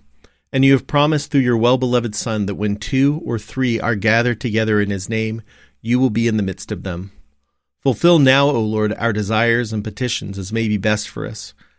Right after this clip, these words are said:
granting us in this world knowledge of your truth,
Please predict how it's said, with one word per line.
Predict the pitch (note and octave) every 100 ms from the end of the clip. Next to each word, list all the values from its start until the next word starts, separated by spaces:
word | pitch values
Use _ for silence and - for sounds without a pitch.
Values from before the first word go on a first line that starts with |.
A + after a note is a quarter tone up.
| _ _
granting | C#3 C#3+ C#3
us | C3+ -
in | B2
this | B2+ B2
world | A#2+ A#2+ A2+
knowledge | A2 A#2 A#2 G#2+
of | A2
your | G#2+ G#2+
truth, | - G#2 G#2+ -